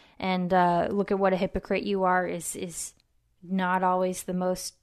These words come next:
substantive and helpful conversation that we can have. But it is worth pointing out. It is, it is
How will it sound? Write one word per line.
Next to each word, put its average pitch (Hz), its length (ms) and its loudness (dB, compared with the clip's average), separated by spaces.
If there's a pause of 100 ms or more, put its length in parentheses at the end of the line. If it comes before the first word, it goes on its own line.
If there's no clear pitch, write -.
(140)
substantive 190 840 -2
and 180 140 -4
helpful 180 320 -4
conversation 190 720 -2
that 196 120 0
we 196 120 -2
can 196 180 -2
have. 208 360 2 (380)
But 277 160 8
it 311 120 6
is 403 220 10
worth 311 400 4
pointing 247 480 10
out. 175 400 0 (580)
It 262 140 6
is, 294 320 2 (480)
it 294 140 4
is 254 220 4